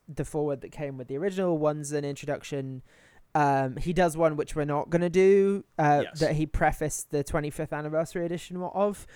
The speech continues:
Speaker 1: We'll, we'll talk about it, but we're not gonna go all the way through it.
Speaker 2: Yeah.
Speaker 1: And then there's a fiftieth anniversary one, and I think a seventieth anniversary one, which is the
Speaker 2: I,
Speaker 1: Michael Knowles
Speaker 2: God
Speaker 1: one.
Speaker 2: damn it. I don't remember how many. We
Speaker 1: Um,
Speaker 2: are doing three of them.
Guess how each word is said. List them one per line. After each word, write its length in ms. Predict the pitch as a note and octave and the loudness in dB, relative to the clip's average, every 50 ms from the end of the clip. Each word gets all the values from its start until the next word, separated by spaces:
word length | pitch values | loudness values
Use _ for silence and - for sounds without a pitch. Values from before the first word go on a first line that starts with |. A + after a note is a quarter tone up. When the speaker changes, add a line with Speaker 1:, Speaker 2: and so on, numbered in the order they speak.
| - - - - | -20 -20 -8 -2
Speaker 1:
We'll, 220 | D#3+ D#3 E3 E3+ | 2 2 2 2
we'll 140 | - E3 D#3+ | 2 2 0
talk 240 | - - D#3+ D#3 - | 0 0 -2 -2 0
about 180 | D3+ E3 F3+ F#3 | 0 2 2 2
it, 80 | E3+ | 2
but 100 | D#3+ D#3 | 2 2
we're 80 | D3 D3 | 2 0
not 140 | D3 C#3+ C#3 | -2 -4 -6
gonna 140 | C3+ C#3 | -6 -4
go 140 | C#3 C#3 C3+ B2+ | -2 -2 -2 -2
all 80 | B2+ | -4
the 40 | C3 | -4
way 120 | B2+ A#2 A#2+ | -4 -6 -4
through 280 | - - C3+ C3 C3 | -4 -4 -2 -2 -2
it. 140 | B2 A#2 - - - - - - - - | -2 -4 -6 -10 -20 -20 -20 -20 -12 -4
Speaker 2:
Yeah. 100 | - F3 | -2 0
Speaker 1:
And 100 | F3 E3+ | 0 2
then 160 | F3+ F3 E3+ E3+ | 2 2 2 4
there's 220 | E3+ E3 D#3 D3 | 2 2 4 4
a 140 | D#3+ D#3 C#3+ | 4 2 2
fiftieth 480 | - - F#3+ E3+ - - E3 D#3+ - | 2 0 0 0 2 2 0 2 2
anniversary 560 | E3 D3+ D3 C#3 C#3+ C#3 C#3 C3 - - D3+ C#3+ | 0 -2 -2 -2 0 0 0 0 -2 -4 -4 -2
one, 240 | C#3 C3+ C3+ C3+ | -2 -2 -2 -4
and 120 | - - C#3+ | -6 -8 -8
I 100 | C#3+ C#3 | -8 -8
think 260 | - - F3 D#3+ - | -8 -10 -12 -12 -10
a 100 | F3 E3 | -10 -10
seventieth 640 | D3+ - - E3 C#3 D3 E3+ F#3 - C4 B3+ A#3+ - | -10 -8 -8 -8 -8 -8 -8 -10 -10 -8 -8 -8 -8
anniversary 580 | B3 B3 B3+ A#3 B3 B3 B3 - - B3 A3+ | -8 -10 -10 -10 -10 -10 -10 -10 -10 -10 -8
one, 300 | A#3 A#3+ A#3+ A#3+ A#3+ A#3 | -8 -8 -8 -10 -10 -12
which 180 | G3+ - E3+ - | -12 -12 -12 -12
is 100 | F#3 D#3 | -12 -10
the 80 | C3+ F3+ | -10 -10
Speaker 2:
I, 40 | F3+ | -10
Speaker 1:
Michael 300 | F3+ F3+ F3+ - - F#3+ | -8 -8 -8 -6 -6 -8
Knowles 340 | F#3 F#3+ F#3+ F#3+ F#3+ - - | -6 -6 -6 -6 -6 -6 -6
Speaker 2:
God 80 | G#3 | -6
Speaker 1:
one. 180 | G#3 G#3 G#3 G#3 | -6 -4 -6 -8
Speaker 2:
damn 240 | G3+ G#2 G#2 G#2 G#2 | -10 -12 -12 -12 -10
it. 80 | G#2+ - | -4 2
I 120 | D#3 F#3+ | 2 2
don't 160 | G3+ G#3+ G3+ F3+ | 2 2 -2 -4
remember 280 | E3 D#3 D#3 D3+ F3+ | -4 -2 0 2 4
how 180 | F3+ E3+ E3 E3 | 4 6 6 6
many. 180 | E3 E3 E3 | 4 4 2
We 180 | D3+ A3 C4 D4+ | 0 0 2 2
Speaker 1:
Um, 80 | D4+ B3+ | 2 2
Speaker 2:
are 40 | |
doing 300 | F#3 D3 F3+ F3+ F3+ D#3 C3+ | 2 2 0 0 0 -2 -8
three 300 | - - B2 A#2 A2+ G2+ | -8 -8 -10 -8 -8 -8
of 120 | F2+ - | -10 -14
them. 160 | - C#2 - | -18 -20 -20